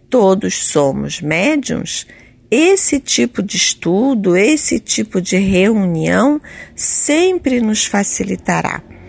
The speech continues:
Quantas vezes os nossos dramas íntimos, quantas vezes os nossos problemas familiares não estão acrescidos de aflição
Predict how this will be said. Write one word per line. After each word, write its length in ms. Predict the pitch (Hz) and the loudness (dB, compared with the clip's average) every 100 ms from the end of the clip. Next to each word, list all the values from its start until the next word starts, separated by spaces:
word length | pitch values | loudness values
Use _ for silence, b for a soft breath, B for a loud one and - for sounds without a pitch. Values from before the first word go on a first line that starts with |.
| B B B - - | B B B -8 0
Quantas 680 | 277 294 302 294 233 214 | 4 4 4 2 0 0
vezes 880 | 170 185 190 214 226 208 165 - - B B - | -2 2 4 4 2 0 -2 -4 -8 B B -2
os 200 | 208 208 | 0 2
nossos 600 | 196 202 214 - 214 196 | 2 2 0 -2 -2 -2
dramas 880 | - 190 190 277 302 240 190 - 165 | -2 0 2 4 4 4 2 0 0
íntimos, 800 | 165 151 - - - 156 - B B B B | 0 0 -2 -6 -4 -6 -8 B B B B
quantas 600 | - 269 294 285 220 214 | 0 2 2 2 0 -2
vezes 680 | 175 185 202 214 208 175 - B B - | 0 2 4 4 0 -4 -6 B B -4
os 200 | 180 180 | -2 0
nossos 520 | 185 185 208 208 - | 0 0 0 -4 -4
problemas 600 | - 180 180 180 185 - | -2 0 0 0 0 -2
familiares 1400 | - - 254 294 269 240 208 175 160 165 160 - - - B B B B | -4 -4 0 2 4 2 2 0 0 0 -2 -2 -6 -10 B B B B
não 420 | 185 226 240 269 | 0 2 4 4
estão 680 | 269 - - - 220 269 247 - | 4 2 -2 0 2 2 0 -2
acrescidos 1400 | 208 269 - - 247 214 - - 214 285 294 254 180 180 - | -2 -2 -2 -4 -2 -2 0 0 2 4 2 2 -2 -4 -2
de 140 | 190 | -2
aflição 840 | 185 - 180 - - 180 226 262 | -2 -4 -6 -2 0 2 2 0